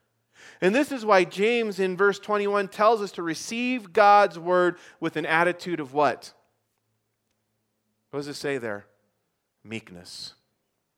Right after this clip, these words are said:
With an attitude of meekness, for meekness is the very opposite, or it's in the opposite category of wrath. In that, when we receive God's word with meekness, what we're doing is we're accepting it. We do not resist or argue with it,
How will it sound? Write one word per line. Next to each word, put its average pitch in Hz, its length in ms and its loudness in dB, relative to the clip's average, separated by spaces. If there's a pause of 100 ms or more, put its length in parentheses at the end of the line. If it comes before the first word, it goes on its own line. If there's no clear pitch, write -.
(1080)
With 101 100 -18
an 120 80 -8
attitude 151 400 -2
of 131 120 -8
meekness, 120 360 -12
for 120 160 -10
meekness 151 420 -10
is 135 140 -12
the 123 100 -10
very 139 380 -4 (140)
opposite, 131 500 -2
or 117 160 -6
it's 120 140 -10
in 131 120 -10
the 127 120 -6
opposite 143 540 -4
category 113 640 -6
of 98 180 -12
wrath. 98 340 -2 (2000)
In 170 200 -2
that, 139 220 0
when 139 160 -6
we 135 80 -8
receive 139 480 -8
God's 143 320 4
word 143 260 -2
with 123 200 -12
meekness, 139 440 -10
what 139 140 -8
we're 127 140 -6
doing 139 260 -6
is 120 200 -12
we're 120 180 -12
accepting 139 500 -8
it. 107 140 -14
We 117 100 -14
do 127 100 -12
not 131 220 -4
resist 135 520 -2
or 120 120 -8
argue 143 440 -2
with 151 300 -4
it, 120 120 -4